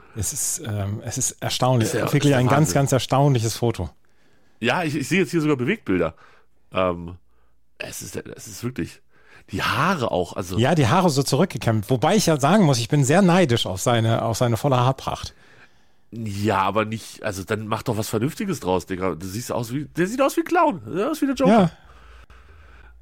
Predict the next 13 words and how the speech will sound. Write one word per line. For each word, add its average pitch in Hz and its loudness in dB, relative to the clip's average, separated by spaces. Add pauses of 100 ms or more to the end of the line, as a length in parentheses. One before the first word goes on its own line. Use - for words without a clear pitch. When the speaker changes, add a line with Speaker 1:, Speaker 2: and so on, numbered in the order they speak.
(240)
Speaker 2:
Wie 170 0
würde 220 2
wohl 165 2
der 147 2
zwanzigjährige 151 -2
Punk 160 -6
Campino 151 -6
mit - -4
dem 120 -2
sechzigjährigen 117 -4
Establishment 107 -6
Campino 98 -6
umgehen? 82 -10